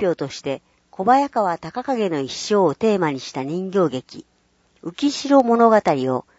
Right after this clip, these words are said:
観客の前で披露しました。真心を込めて作り上げた人形劇が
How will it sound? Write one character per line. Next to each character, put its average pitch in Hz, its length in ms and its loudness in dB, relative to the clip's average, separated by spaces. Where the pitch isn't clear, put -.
観 262 240 0
客 294 260 -2
の 269 140 4
前 269 200 2
で 147 120 -4
披 - 120 -6
露 220 120 4
し - 160 -8
ま 120 100 -12
し - 120 -18
た。 - 160 -18
真 175 140 -2
心 247 400 2
を 180 60 -2
込 233 140 0
め 208 120 0
て 151 240 -2
作 - 200 -6
り 269 120 2
上 277 80 4
げ 254 100 2
た 180 120 -2
人 196 260 -4
形 240 140 4
劇 185 260 -4
が 151 200 -6